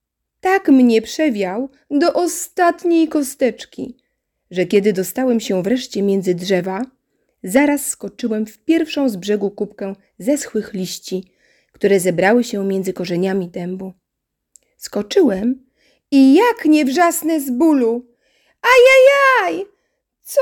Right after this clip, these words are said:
tam mnie atakuje?" Pod liśćmi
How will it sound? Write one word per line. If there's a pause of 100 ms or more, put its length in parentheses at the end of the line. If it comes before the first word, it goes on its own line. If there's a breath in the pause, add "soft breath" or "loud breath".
(180)
tam
mnie
atakuje?" (1300)
Pod
liśćmi